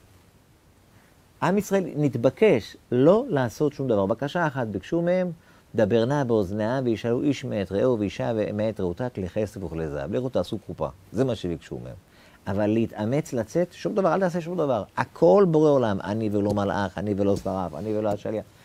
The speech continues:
הקדוש ברוך הוא בעצמו עושה הכל. הכל. "ממצרים גאלתנו, השם אלוקינו,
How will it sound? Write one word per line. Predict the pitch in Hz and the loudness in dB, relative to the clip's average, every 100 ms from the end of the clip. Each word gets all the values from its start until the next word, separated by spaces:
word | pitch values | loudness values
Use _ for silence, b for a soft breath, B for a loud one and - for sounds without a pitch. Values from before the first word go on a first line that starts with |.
| b | b
הקדוש | - 196 | 0 2
ברוך | 190 | 2
הוא | 208 | 4
בעצמו | 196 175 220 | 4 6 6
עושה | 226 - 175 | 6 6 2
הכל. | 135 87 69 - _ _ - - | 2 -2 -6 -10 _ _ -20 -8
הכל. | 120 180 131 82 - B B - | 0 4 4 2 -6 B B -2
"ממצרים | 131 131 147 165 185 | 0 0 2 4 6
גאלתנו, | 156 143 143 156 147 | 8 6 6 4 4
השם | - 147 | 2 4
אלוקינו, | 143 123 139 131 95 | 4 4 4 2 2